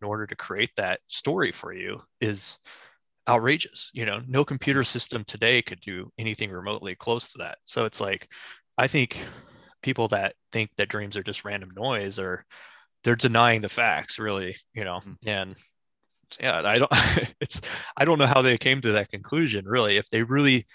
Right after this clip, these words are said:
Speaker 1: cared and paid attention to, uh, the evidence, you know, the studies, anything remotely close to that, they would realize pretty quickly that this idea that dreams are just random noise is,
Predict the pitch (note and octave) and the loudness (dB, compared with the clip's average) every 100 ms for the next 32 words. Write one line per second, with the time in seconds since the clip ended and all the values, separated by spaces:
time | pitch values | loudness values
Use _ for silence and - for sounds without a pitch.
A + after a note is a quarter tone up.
0 | - - - B2 C3 B2+ A2+ - - C3 | -20 -6 4 8 8 6 0 -8 -2 2
1 | A2+ - A2+ A2 - - G#2+ G2+ G#2 - | 2 2 -2 -2 -6 0 2 2 -2 -8
2 | _ _ _ - A2 G2+ G2+ A2+ A#2+ C#3 | _ _ _ -6 -2 0 0 2 4 6
3 | C#3 C3+ - - - - A2+ G#2 F#2+ - | 6 4 0 -12 -14 -10 -4 -2 -2 -2
4 | - B2+ B2 A#2+ A#2 - - - - _ | 2 4 4 2 -2 -10 -16 -20 -20 _
5 | A#2+ B2+ B2 A2+ G#2+ A2 A2+ G#2+ - A2+ | 2 2 2 -2 -2 0 0 0 0 0
6 | - A#2 G#2+ G2+ G#2+ G#2+ G#2+ G#2 G2 G2+ | 0 0 2 2 0 -2 -2 0 0 -2
7 | - G#2 - A2+ - G2 F#2+ F#2 F2+ - | -6 -8 -4 -6 -4 -6 -4 -2 -4 -6
8 | _ _ A2 G2+ - - G#2 G#2 A2 G#2+ | _ _ -8 -6 -6 -4 -4 0 0 0
9 | G2 G2+ G2+ G2 G2 - F#2+ G2 F#2+ F2+ | -2 -8 -8 -10 -10 -8 -6 -6 -8 -10
10 | F#2+ F#2+ F2 F#2 E2+ - | -8 -8 -8 -12 -12 -14